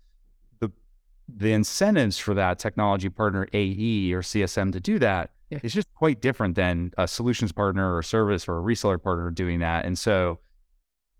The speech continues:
Speaker 1: we're seeing a lot of interesting sort of new models of, like, how do you register deals? Like, you know, using Slack Connect workflows and, and creating really sort of, um,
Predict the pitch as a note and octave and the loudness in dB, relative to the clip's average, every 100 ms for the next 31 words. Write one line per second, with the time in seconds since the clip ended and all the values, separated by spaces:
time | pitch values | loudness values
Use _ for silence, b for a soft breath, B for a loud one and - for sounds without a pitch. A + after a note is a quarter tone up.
0 | _ B2+ B2+ - C#3+ D3+ C#3 A#2 G#2 G#2 | _ 0 0 2 2 2 2 2 0 -4
1 | - F#2+ G2+ G2+ F#2 G2+ - A2 - G2 | -4 2 4 4 2 -2 -2 -4 0 0
2 | F2+ - _ _ _ - - A#2 F#2+ E2 | 0 -4 _ _ _ -14 0 2 2 -2
3 | - G2+ A2+ C#3 A#2+ F#2+ F#2+ A2 F#2+ E2+ | -8 -2 2 4 4 4 4 4 2 0
4 | F#2 F2 - A#2 C3+ C3 A#2+ A#2+ A#2+ A#2+ | 0 -2 -2 -2 0 0 0 0 -2 -2
5 | - F#2+ A2 A#2 G2+ F2 F#2 E2+ - _ | -4 -2 2 4 2 0 -2 -4 -8 _
6 | _ G2+ F#2 F#2+ C3 B2 A2 - G#2 G#2+ | _ -4 -2 0 2 2 0 0 0 0
7 | - G#2 G#2 - - F2+ A2+ - - G2 | -2 0 0 -2 -6 0 0 0 2 2
8 | F2+ E2+ E2 F#2+ F2 F2 F2 - F2+ F2 | 4 2 0 -2 0 0 -2 -2 -2 0
9 | F2+ F2+ - - A2 A2 A2 G#2 F#2+ F#2 | -2 -4 -8 -2 0 2 2 2 0 -4
10 | b _ _ _ _ _ _ - E3 F#3+ | b _ _ _ _ _ _ 0 4 4
11 | B2 - A#2+ G#2+ F2+ - F#2+ F#2 F2 F2 | 4 2 2 2 0 -2 0 2 0 -2